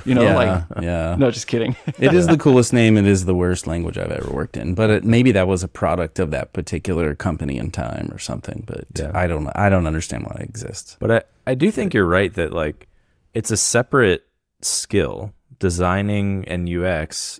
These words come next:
Speaker 3: is different than, like, the technical side. If your designer doesn't name all their layers and stuff in the design,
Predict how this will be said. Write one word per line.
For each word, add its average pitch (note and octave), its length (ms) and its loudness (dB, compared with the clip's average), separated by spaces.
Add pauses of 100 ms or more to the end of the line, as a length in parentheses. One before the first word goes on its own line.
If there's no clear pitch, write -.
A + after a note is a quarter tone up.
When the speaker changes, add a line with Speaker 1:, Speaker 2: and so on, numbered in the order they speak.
(100)
Speaker 3:
is F#2 160 -6
different F#2 580 -2
than, E2 180 -4
like, D#2 200 -8
the E2+ 80 -6
technical D#2 520 -6
side. D2+ 480 -8 (280)
If A2 180 -2
your A2 140 0
designer G2 800 0 (400)
doesn't G2 540 -2 (100)
name F#2 400 -6
all F2 160 -4
their E2 320 -2
layers E2+ 480 -2
and E2 160 -6
stuff E2 340 -6
in E2+ 120 -6
the E2 80 -8
design, F2 600 -4